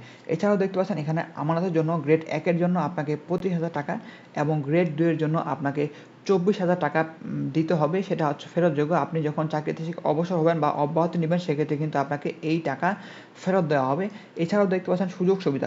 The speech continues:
সুযোগ সুবিধার মধ্যে প্রথমে দেখতে পাচ্ছেন উভয় পদে যোগদানের এক মাস আপনাকে প্রাককালে, প্রথম এক মাস আপনাকে দক্ষতা যাচাই এবং প্রাথমিক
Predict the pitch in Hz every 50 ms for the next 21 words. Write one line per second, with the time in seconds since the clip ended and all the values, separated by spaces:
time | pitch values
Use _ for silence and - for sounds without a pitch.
0 | 127 - - 170 175 185 180 - 196 196 190 185 175 170 170 180 175 - 151 -
1 | 175 180 170 160 147 - 156 147 - 160 - - - 160 151 185 196 190 196 196
2 | 185 202 196 175 151 156 151 156 143 156 143 151 170 196 214 - - - - -
3 | - - - 151 165 - - 160 143 151 170 - - 147 147 - 156 151 143 165
4 | 160 160 - 156 160 160 - - 156 160 170 202 208 - - - - - - -
5 | - - - - - - - - - - - - - - - 170 175 214 - -
6 | 156 160 160 190 190 180 180 175 - - 170 160 160 165 135 135 - 143 - 180
7 | 160 147 143 143 156 175 165 - 143 143 151 143 - - - - - 151 156 175
8 | 180 180